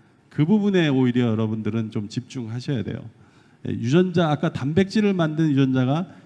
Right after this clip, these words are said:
이만 개든 이만 천 개든 이만 삼천 개든 그거는 오도의 차이는 아니기 때문에 뭐 서로 막 싸워도 상관이 없는데, 갑자기 단백질을 만들 수 있는 유전자의 포텐셜이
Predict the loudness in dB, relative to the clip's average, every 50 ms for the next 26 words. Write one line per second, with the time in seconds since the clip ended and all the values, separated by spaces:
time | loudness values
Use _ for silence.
0 | -18 -10 -4 -2 0 2 2 2 2 2 2 2 2 2 2 2 0 0 2 2
1 | 2 2 2 0 -2 -2 -2 -2 0 0 0 0 2 2 2 2 2 2 2 0
2 | 0 -2 -2 0 0 0 2 2 0 0 0 0 -2 -2 0 0 0 2 0 0
3 | -2 -6 -14 -20 -20 -20 -18 -2 2 4 4 6 6 6 6 6 6 4 2 0
4 | 0 0 0 -2 -2 -2 -2 -2 -4 -6 -4 -6 -6 -4 -4 -4 -4 -6 -6 -8
5 | -12 -18 -20 -20 _ _ _ -4 -4 -4 -2 -2 -2 -2 -2 -2 -4 -10 -10 -8
6 | -4 -2 -2 -2 -2 -4 -6 -4 -6 -6 -6 -4 -4 -4 -4 -4 -4 -4 -4 -4
7 | -4 -4 -4 -4 -4 -6 -10 -20 -20 -20 -20 _ -16 -14 -14 -10 -6 -4 -2 -2
8 | -2 -4 -4 -4 -4 -2 -2 -2 -2 0 -2 0 2 2 0 0 -2 -6 -14 -20
9 | -20 -20 -10 _ -2 -2 -2 0 0 -2 -2 0 -2 0 0 2 2 2 2 0
10 | 0 0 0 0 0 -2 -2 -2 -2 -4 -8 -4 -2 -2 -2 0 0 -2 0 0